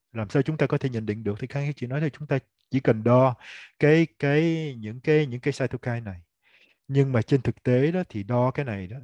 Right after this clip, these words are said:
thì nó rất là khó, nó rất là phức tạp và nhất là nó rất là đắt tiền.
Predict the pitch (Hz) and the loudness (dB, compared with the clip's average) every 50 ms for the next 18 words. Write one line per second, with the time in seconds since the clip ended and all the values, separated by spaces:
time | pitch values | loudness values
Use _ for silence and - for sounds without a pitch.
0 | 117 _ _ _ 104 95 107 120 117 - _ _ - 95 - - - 107 104 107 | -18 _ _ _ -16 -14 -14 -14 -14 -16 _ _ -14 -14 -14 -14 -14 -14 -12 -12
1 | 127 151 - _ _ _ _ - 131 127 151 135 117 - - 139 - _ 101 87 | -14 -16 -18 _ _ _ _ -10 -4 -2 -2 -2 -2 -6 -8 -14 -10 _ -10 -10
2 | 85 - _ _ _ _ _ _ _ _ _ _ _ _ _ - 107 104 98 123 | -10 -14 _ _ _ _ _ _ _ _ _ _ _ _ _ -8 -8 -6 -2 0
3 | 147 147 143 104 101 104 113 113 120 165 170 117 95 90 120 - _ - 92 82 | 0 2 2 0 0 -2 -4 -2 -2 -2 -2 -2 -4 -4 -6 -8 _ -12 -14 -14